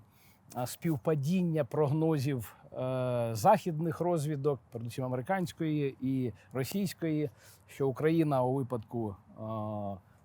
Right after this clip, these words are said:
повномасштабного вторгнення російських військ там, ну, протримається там три дні, там, тиждень, ну, кілька тижнів.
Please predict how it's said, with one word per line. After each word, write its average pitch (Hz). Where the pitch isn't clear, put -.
повномасштабного 113
вторгнення 104
російських 110
військ 320
там, 269
ну, 440
протримається 190
там 90
три 269
дні, 180
там, 113
тиждень, 139
ну, 196
кілька 139
тижнів. 104